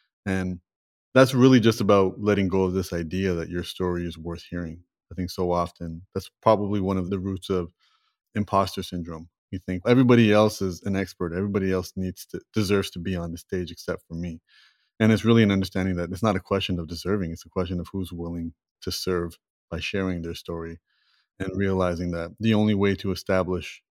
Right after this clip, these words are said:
a meaningful connection with anybody, including ourselves, is through vulnerability.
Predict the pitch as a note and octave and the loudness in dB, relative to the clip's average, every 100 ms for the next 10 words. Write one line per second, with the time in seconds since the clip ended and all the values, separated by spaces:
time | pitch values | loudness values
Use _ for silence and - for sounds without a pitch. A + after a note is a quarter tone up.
0 | _ _ - G2+ G2 G2 F#2+ F#2 F#2 F2+ | _ _ -2 2 2 0 -2 -4 -2 -2
1 | - F2 E2+ F#2 G#2 A#2+ B2+ C3+ D3+ A#2 | -4 -8 -6 -2 2 2 2 0 -2 -4
2 | F#2+ G#2+ G2+ F2+ - F2+ A2+ G2+ E2+ - | -2 0 0 0 -2 -2 -2 -4 -10 -8
3 | E2+ E2 D#2+ E2 F2+ E2+ F#2+ | -8 -8 -10 -8 -8 -8 -14